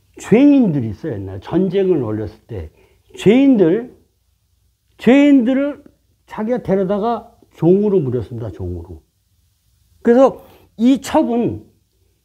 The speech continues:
여자 죄인을 얘기해요. 자기가 이제 그 뭐 죄를 저-, 범-, 범했을 때, 예,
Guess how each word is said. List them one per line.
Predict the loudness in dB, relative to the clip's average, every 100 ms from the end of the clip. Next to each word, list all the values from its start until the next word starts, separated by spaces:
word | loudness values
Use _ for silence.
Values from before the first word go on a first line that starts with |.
| _ 0
여자 | 4 4 4 -2 -2
죄인을 | 0 0 2 -2
얘기해요. | -6 -10 -14 -16 _ _ _ _ _ _ _ _ _ _ _ _ _ _ _ _ _ _ _
자기가 | -2 0 0
이제 | 0 -2 -2 -4 0
그 | 2 0 -6 _ _ _ _ _ _ _ -4
뭐 | -4 -4 _ _ _ 0
죄를 | 2 2 -2
저-, | -4 -6 -6 _ _
범-, | -20 -6
범했을 | -4 -2 -4 -8
때, | -6 -6 -6 -10 _ _ _ _ _ _ -6
예, | -6